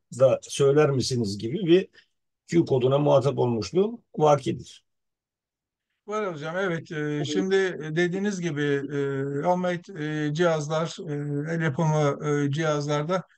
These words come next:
Speaker 2: e, bir hayli, e, ayar yapma ihtiyaçları duyuluyor. O zaman bu, o, Q kodumuz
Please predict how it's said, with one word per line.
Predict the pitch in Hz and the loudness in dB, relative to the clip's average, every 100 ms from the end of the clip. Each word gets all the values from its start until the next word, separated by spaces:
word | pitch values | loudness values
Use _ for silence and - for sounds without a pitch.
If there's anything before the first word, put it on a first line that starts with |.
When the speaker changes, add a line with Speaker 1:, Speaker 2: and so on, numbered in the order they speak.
| _ _ _ 160 | _ _ _ -16
Speaker 2:
e, | 156 160 | -10 -2
bir | 170 | 0
hayli, | 180 180 160 180 | 0 -2 -4 -8
e, | 175 151 151 151 147 143 | -8 -10 -8 -6 -6 -2
ayar | 160 170 170 | -2 0 -2
yapma | 160 151 - 170 160 | -2 -6 -6 -4 -4
ihtiyaçları | 147 127 151 139 131 143 135 | -6 -6 -4 -4 -2 -2 0
duyuluyor. | 131 131 131 135 190 | 0 0 0 -2 -2
O | 202 170 | -2 -2
zaman | 143 139 139 147 | -4 -4 -6 -4
bu, | |
o, | 160 151 147 143 139 139 131 | -4 -4 -2 -2 -2 -4 -4
Q | 180 156 | -2 -2
kodumuz | 151 135 135 165 170 | -2 0 0 -2 -6